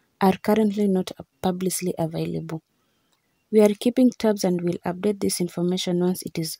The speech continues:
out. Martin attended P K Primary and Secondary School up to Form three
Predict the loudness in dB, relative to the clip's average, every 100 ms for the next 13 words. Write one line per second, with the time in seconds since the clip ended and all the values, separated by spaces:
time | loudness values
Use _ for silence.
0 | -10 -8 -6 -8 -12 _ _ _ _ _
1 | _ _ _ _ _ _ _ _ -4 0
2 | 2 6 6 6 0 2 2 2 2 -2
3 | 0 -2 0 0 2 2 0 -4 -8 _
4 | -4 -2 -2 0 0 2 0 -4 0 0
5 | 0 -2 -6 -4 -8 -4 0 0 -2 -6
6 | -6